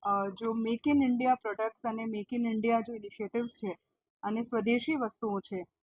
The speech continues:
એમને પ્રમોટ કરવા માટે જે થીમ્સ રાખવામાં આવે છે, એ બધા જ ક્રાઇટેરિયાને આધારે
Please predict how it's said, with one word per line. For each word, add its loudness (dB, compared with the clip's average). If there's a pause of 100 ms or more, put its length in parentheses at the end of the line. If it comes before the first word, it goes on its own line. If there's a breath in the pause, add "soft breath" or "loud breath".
(180)
એમને 6
પ્રમોટ -2
કરવા 0
માટે 0
જે -6
થીમ્સ 2
રાખવામાં 2 (340)
આવે 4
છે, -4 (340)
એ 0
બધા 2
જ 2 (100)
ક્રાઇટેરિયાને 2
આધારે 2